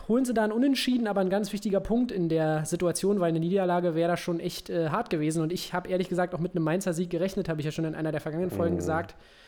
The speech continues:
Speaker 1: Und, ähm, ja, dann hat Pal Dardai groß rotiert und danach, äh, hat die Mannschaft die Reaktion gezeigt, drei null gegen Freiburg.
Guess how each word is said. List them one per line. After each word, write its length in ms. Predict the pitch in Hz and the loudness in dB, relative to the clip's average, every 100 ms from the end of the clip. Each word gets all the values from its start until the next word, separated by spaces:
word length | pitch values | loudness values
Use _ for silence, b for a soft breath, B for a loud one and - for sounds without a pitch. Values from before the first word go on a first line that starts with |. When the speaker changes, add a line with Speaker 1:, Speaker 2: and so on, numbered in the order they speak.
| B B B B | B B B B
Speaker 1:
Und, 580 | 190 165 165 165 160 - | 4 4 4 2 -2 0
ähm, 560 | 165 160 156 156 156 156 - _ - | 2 2 2 0 -2 -4 -14 _ 0
ja, 160 | 196 | 0
dann 180 | 151 156 | 2 0
hat 200 | 170 170 | -2 -2
Pal 180 | 175 170 | -2 2
Dardai 300 | 160 165 175 | 2 2 2
groß 280 | 156 170 - | 0 -2 -2
rotiert 340 | 160 196 208 | -2 0 0
und 180 | 196 180 | 0 0
danach, 480 | 170 165 175 180 190 | 0 0 -2 -2 0
äh, 360 | 180 175 175 | 2 4 2
hat 120 | 165 170 | 0 -2
die 40 | |
Mannschaft 260 | 175 175 185 | -2 -2 -2
die 40 | |
Reaktion 380 | 170 170 - 196 | 0 -2 -2 -2
gezeigt, 340 | 196 190 156 | -2 -4 -2
drei 140 | 147 170 | -2 0
null 140 | 180 | 0
gegen 360 | 160 165 175 180 | 0 0 -2 -4
Freiburg. 800 | - - 135 135 160 185 135 - | -12 -12 -6 -2 0 0 -4 -6